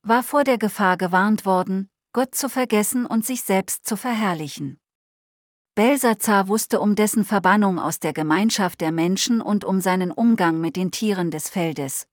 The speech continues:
und diese Tatsachen, die ihm eine Lehre hätten sein sollen, missachtete er, als wären sie nie geschehen, und er fuhr fort, die Sünden seines Großvaters zu wiederholen. Er wagte es,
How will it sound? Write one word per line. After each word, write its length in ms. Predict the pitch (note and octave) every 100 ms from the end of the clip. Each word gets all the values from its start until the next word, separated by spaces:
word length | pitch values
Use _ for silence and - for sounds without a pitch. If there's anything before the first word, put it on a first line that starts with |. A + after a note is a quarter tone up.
| _
und 240 | - D3+ -
diese 280 | A#3 G#3+ F#3+
Tatsachen, 720 | G#3 G#3+ - F3+ G3+ F3+ E3+ _ -
die 120 | A#3+
ihm 220 | - B3
eine 280 | A3 F3 F#3
Lehre 320 | F#3+ A3 G#3
hätten 340 | F#3+ G3 G3 G3
sein 260 | F#3 F3+
sollen, 420 | F3 D#3+ D#3+ D#3 - -
missachtete 680 | B3 - F#3+ G3 - G3+ G#3
er, 340 | - F#3 F#3 - _
als 260 | G3+ -
wären 320 | G#3 G#3 G#3 G3+
sie 160 | G#3+
nie 220 | G#3+ G#3+
geschehen, 580 | G#3 A3 - G3+ D#3 C3+ _ _
und 200 | C4 -
er 120 | F3
fuhr 300 | - D4+ D4
fort, 440 | - A3+ D#3+ - - _ G3+
die 120 | G3+
Sünden 420 | G#3+ C4+ C#4 C4+
seines 340 | A#3+ A3 G#3+
Großvaters 800 | - E3+ G3 - E3+ D#3 D#3 -
zu 160 | - A3+
wiederholen. 680 | A#3+ C4 B3+ A3 E3+ C#3 C#3 - _ _ _ _ _ _ _ _ -
Er 220 | G3+ F#3+
wagte 420 | G#3 C4 - G3
es, 280 | F3 G3